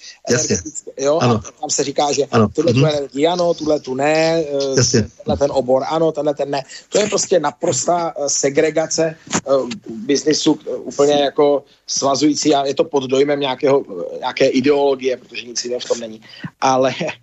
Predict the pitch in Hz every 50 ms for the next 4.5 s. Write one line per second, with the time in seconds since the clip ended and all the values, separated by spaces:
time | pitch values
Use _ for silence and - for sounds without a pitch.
0 | - - - - _ _ _ - 120 120 127 135 143 147 151 - 226 - - -
1 | 139 - 151 135 156 143 143 - 147 139 - - 143 127 - 135 127 123 127 170
2 | 170 - 131 101 92 85 80 87 90 92 - - - - 104 101 92 90 87 -
3 | 101 117 - 131 135 277 277 220 226 254 254 262 254 254 254 - - - 269 254
4 | 240 233 226 220 220 220 214 220 220 208